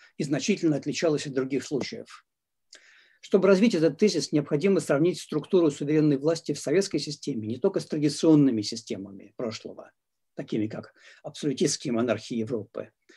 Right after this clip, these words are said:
но и с современными системами, например, с либеральной демократией. В абсолютной монархии прошлого суверен стоял за пределами политических институтов государства, одной ногой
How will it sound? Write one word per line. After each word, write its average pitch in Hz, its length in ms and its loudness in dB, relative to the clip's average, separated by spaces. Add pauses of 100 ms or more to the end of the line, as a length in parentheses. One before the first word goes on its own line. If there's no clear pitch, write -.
(200)
но 175 100 6
и 208 40 6
с 202 100 0
современными 165 560 6
системами, 117 640 -4
например, 156 400 2
с - 100 -8
либеральной 123 400 0
демократией. 110 680 -8 (1800)
В 175 80 2
абсолютной 202 420 6
монархии 180 560 4
прошлого 185 480 0
суверен 165 380 2
стоял 160 340 2
за 147 140 -4
пределами 156 560 4
политических 135 600 -4
институтов 147 440 0
государства, 143 760 -6 (120)
одной 131 260 2
ногой 131 380 -4